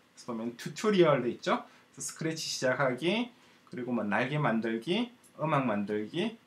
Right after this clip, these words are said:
결승점을 향해 달리기, 숨바꼭질 등등등등 해서 쭉 이렇게 한 열다섯 가지, 스무 가지 정도 있습니다. 그래서 여러분들이, 어,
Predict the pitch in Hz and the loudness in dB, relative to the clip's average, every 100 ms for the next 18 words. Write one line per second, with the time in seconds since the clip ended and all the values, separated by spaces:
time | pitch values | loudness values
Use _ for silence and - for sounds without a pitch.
0 | _ _ 160 156 180 170 - 139 127 117 | _ _ -4 0 0 0 0 -2 -2 -2
1 | 120 123 120 110 110 180 208 - - - | -2 0 0 0 -2 -4 -4 -8 -8 -2
2 | 147 143 143 - 117 135 139 143 143 139 | 2 2 0 -6 -6 -2 0 0 0 0
3 | 139 131 120 156 220 - - - - 202 | -2 -2 -2 0 -2 -6 -20 -18 -8 -2
4 | 208 208 170 147 127 101 - - - - | 2 2 0 -2 -4 -4 -4 -10 -16 -2
5 | 117 135 151 156 131 120 135 - 160 143 | 0 2 -2 -2 0 0 0 -4 -2 0
6 | 110 104 98 92 - 101 85 82 151 - | -2 -2 -6 -6 -8 -6 -4 -2 -2 -4
7 | - - - 107 104 101 175 180 202 - | -10 -20 -14 -10 -8 -8 -4 -4 -4 -10
8 | - - - - 78 | -20 -16 -10 -8 -10